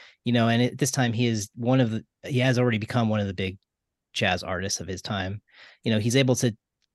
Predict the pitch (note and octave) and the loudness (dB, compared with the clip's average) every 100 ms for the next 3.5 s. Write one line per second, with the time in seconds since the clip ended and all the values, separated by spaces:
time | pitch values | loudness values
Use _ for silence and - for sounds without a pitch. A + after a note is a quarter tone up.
0 | _ _ C3 B2 C3 D#3 A#2 A2 A#2+ A2 | _ _ -2 2 4 4 2 0 -4 -2
1 | - A#2+ B2+ A#2+ A#2 C3 C3 C3 B2+ - | 0 2 2 0 2 4 4 2 -4 -8
2 | B2 - B2+ B2+ B2 - - A#2+ A2+ G#2 | -8 -4 2 4 4 0 0 0 0 -4
3 | - C3+ B2 A2+ - | -4 -2 0 0 -4